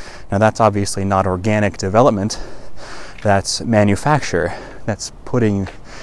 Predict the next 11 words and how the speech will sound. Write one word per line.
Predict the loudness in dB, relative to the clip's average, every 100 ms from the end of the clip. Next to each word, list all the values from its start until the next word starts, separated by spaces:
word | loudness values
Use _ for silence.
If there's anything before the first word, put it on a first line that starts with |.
| -14 -16 -12
yourself | -6 -4 -2 4 4 4
as | -2
the | -2
master | 0 0 0 -4 -4
of | -4
the | -2
liturgy, | 0 0 2 0 0 -2 -12 -8
not | -2 -2 0
being | 0 0
its | -2 -6
servant. | 2 2 2 -2